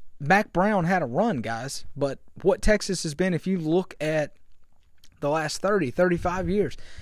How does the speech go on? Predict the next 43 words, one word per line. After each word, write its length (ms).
they're 180
not 320
what 240
you 80
think 320
they 160
are, 300
but 160
what 260
they 160
are 220
as 100
a 60
brand, 500
and 140
we'll 100
talk 240
about 260
that 180
over 200
the 80
next 200
few 160
minutes. 440
So, 420
the 80
Big 240
Twelve 560
tried 460
to 80
go 480
last 400
year 280
to 240
E 160
S 140
P 240
N 140
and 140
Fox 360
to 100
renegotiate 960
their 680